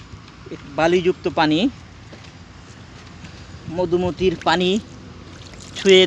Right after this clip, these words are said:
দেখছি। যদি আমি সিলেটের মানুষ, এ দেশটায়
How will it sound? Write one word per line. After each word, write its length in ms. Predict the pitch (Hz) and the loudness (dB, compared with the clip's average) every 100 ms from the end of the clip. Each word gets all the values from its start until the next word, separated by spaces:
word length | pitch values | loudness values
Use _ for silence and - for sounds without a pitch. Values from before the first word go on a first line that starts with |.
| 170 | 4
দেখছি। 360 | 170 - 170 180 277 - - - - - - 143 143 | -2 -2 -2 0 -2 -10 -16 -16 -16 -16 -12 -6 0
যদি 180 | 170 175 | 6 6
আমি 120 | 170 170 | 6 0
সিলেটের 420 | 180 175 175 180 170 | 0 0 2 0 0
মানুষ, 280 | 165 165 175 - - - - - - - - - - - - - 151 | 0 0 -6 -10 -16 -16 -18 -18 -18 -18 -16 -18 -18 -18 -18 -10 -6
এ 20 | 151 | -2
দেশটায় 460 | 170 - 170 165 | -2 4 6 6